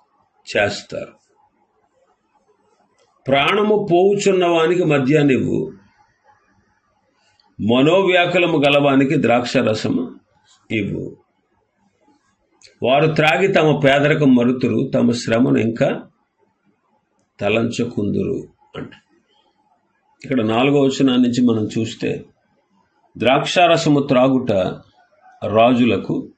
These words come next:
తగదు. మద్యపానం వలన కలిగే మత్తు మనుష్యుల, మనుషులు నీతి న్యాయాలు మర్చిపోయేలాగా చేసి,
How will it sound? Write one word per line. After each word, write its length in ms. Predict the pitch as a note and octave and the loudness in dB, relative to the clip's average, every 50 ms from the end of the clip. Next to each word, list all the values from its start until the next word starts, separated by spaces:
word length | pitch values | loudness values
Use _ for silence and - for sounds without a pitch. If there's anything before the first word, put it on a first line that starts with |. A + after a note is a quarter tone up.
| _ _ _ _ _ _ _ _ _ _ _ _ _ _ _ _ _ _ _ _ _ | _ _ _ _ _ _ _ _ _ _ _ _ _ _ _ _ _ _ _ _ _
తగదు. 640 | - A#2+ A2+ A#2 C3 C3 C3 C3+ A#2+ G2+ - - - - _ _ _ _ _ - | 0 0 2 2 2 2 2 0 0 -2 -4 -8 -12 -20 _ _ _ _ _ -4
మద్యపానం 720 | G2+ A2 A2 G#2 A2+ C3 C#3+ - - C3 B2+ B2+ B2+ B2+ | -2 -2 -2 0 2 2 2 2 2 0 2 2 2 2
వలన 580 | A#2+ A#2 A2 G#2+ G#2+ G#2+ A2 B2 - - - - - _ _ _ _ _ _ _ - - | 0 0 0 0 0 0 0 -2 -2 -4 -6 -10 -16 _ _ _ _ _ _ _ -8 -4
కలిగే 360 | A#2+ A2+ A#2 A#2+ A#2+ A#2 A#2 | -2 0 2 2 2 2 2
మత్తు 680 | G#2+ G#2 G#2+ A2 G#2 - - D3+ B2+ F#2 - - - - _ _ _ _ _ _ _ _ _ _ _ _ _ _ _ _ _ _ _ _ _ _ _ F2 F#2+ A2 | 2 0 0 -2 -4 -4 -6 -4 -4 -4 -6 -8 -10 -14 _ _ _ _ _ _ _ _ _ _ _ _ _ _ _ _ _ _ _ _ _ _ _ -4 -2 0
మనుష్యుల, 760 | B2+ D3+ F3+ - - - F#3 F#3 F3+ E3+ E3 D#3+ D3+ - - - A#2+ A#2 | 2 2 0 0 -2 -4 -2 0 0 2 2 2 0 0 0 0 2 2
మనుషులు 760 | B2+ D#3 F3 E3+ - F#3 E3+ D#3 C3+ B2 A#2+ C3 D#3 - - - - _ _ _ _ _ _ _ _ _ _ _ _ _ _ _ _ _ _ _ _ _ - | 4 2 0 -2 -2 -2 0 0 2 2 0 -2 -4 -6 -10 -16 -20 _ _ _ _ _ _ _ _ _ _ _ _ _ _ _ _ _ _ _ _ _ -8
నీతి 440 | G#2+ G#2+ A#2+ C#3 E3+ D#3 D#3 F#3 F3 | -2 0 2 2 2 0 0 0 0
న్యాయాలు 600 | D#3+ C#3+ C3 C3 C3 C#3 C#3+ D3 D3 C#3+ D3 D3 C#3 | 2 4 4 4 2 2 2 2 2 4 4 4 4
మర్చిపోయేలాగా 1080 | B2+ A#2+ A#2+ A#2+ A#2 - - C3+ A2+ - C3 B2+ B2+ A#2+ B2 B2 A#2+ A#2 A#2 A2+ A2+ | 4 2 2 0 -2 -4 -8 -8 -6 -4 -2 0 0 0 0 2 2 2 2 2 0
చేసి, 640 | A2 A2 - G#2+ F#2 F#2 - - - - - - | -2 -4 -6 -8 -8 -8 -8 -8 -8 -10 -10 -10